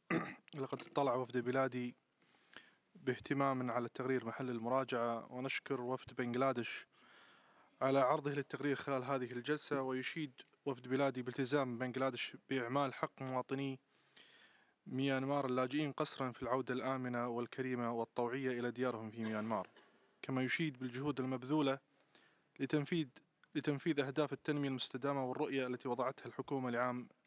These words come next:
عشرين واحد وأربعين. ويود وفد بلادي أن يتقدم بالتوصيات التالية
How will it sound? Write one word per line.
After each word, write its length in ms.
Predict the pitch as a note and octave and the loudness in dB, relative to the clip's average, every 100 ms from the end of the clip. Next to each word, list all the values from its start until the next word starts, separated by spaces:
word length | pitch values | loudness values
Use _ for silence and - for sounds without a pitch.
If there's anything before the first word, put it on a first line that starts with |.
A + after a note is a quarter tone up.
| _ | _
عشرين 300 | C3 - B2 | -8 -4 0
واحد 220 | A#2+ A#2 | -2 0
وأربعين. 360 | A2+ G#2+ G#2 G2 _ _ _ _ - - - - _ _ | -2 -2 -6 -8 _ _ _ _ -20 -20 -20 -20 _ _
ويود 380 | C3 D3 D#3+ D3 | 4 4 4 2
وفد 180 | D3+ C3+ | -2 2
بلادي 400 | D3+ E3+ D#3 D#3+ | 2 4 2 0
أن 40 | |
يتقدم 520 | D3+ D#3 E3+ D3+ D#3 | 0 0 0 2 0
بالتوصيات 540 | C#3+ - C#3+ - D3 C#3 | 0 -2 -4 0 -2 -2
التالية 520 | - C#3+ A#2+ F#2 F#2 | -4 -2 0 -2 -10